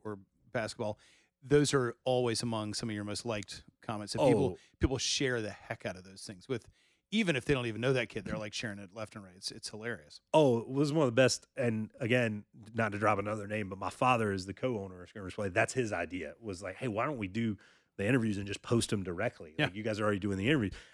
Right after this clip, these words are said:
Speaker 2: I was hesitant to do that for a long time because I was worried. I'm always cognizant of trying to put kids in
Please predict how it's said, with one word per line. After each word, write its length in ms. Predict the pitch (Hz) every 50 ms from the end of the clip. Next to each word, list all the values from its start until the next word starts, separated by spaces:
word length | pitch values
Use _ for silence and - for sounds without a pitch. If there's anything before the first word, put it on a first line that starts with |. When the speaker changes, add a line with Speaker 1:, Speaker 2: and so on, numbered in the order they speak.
| _ _
Speaker 2:
I 120 | - 170 180
was 140 | 170 131
hesitant 460 | - - 151 147 151 135 - 123 113 -
to 80 | 110
do 220 | 92 95 117 160 151
that 240 | 127 104 98 -
for 80 | - 117
a 40 | 101
long 240 | 101 101 95 95 95
time 280 | - 107 98 104 98
because 180 | 98 - 120 104
I 80 | 104
was 160 | 117 123 107 104
worried. 460 | 90 113 110 113 110 107 104 98 90 - -
I'm 260 | 107 120 123 117 107 -
always 600 | - 120 131 135 131 123 120 117 107 101 - - _ _ _ _ _ _ _
cognizant 480 | - 110 110 120 110 110 101 98 110 98
of 60 | 95
trying 220 | - - 107 101 92
to 60 | 90
put 200 | - 113 - -
kids 300 | - - 127 117 104 110
in 320 | 104 95 92 92 95 -